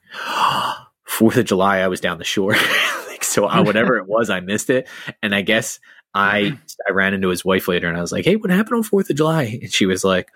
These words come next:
<gasps> "You didn't know?" And I was like, "No." And she's like,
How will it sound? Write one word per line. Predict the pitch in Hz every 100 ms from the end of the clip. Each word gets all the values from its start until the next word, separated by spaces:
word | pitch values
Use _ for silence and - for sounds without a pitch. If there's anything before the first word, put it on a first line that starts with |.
| -
<gasps> | 139 151 127 113 -
"You | 104
didn't | 131 104 98
know?" | 98 107 139
And | 104
I |
was | 90 95
like, | -
"No." | 101
And | 95
she's | 95
like, | 90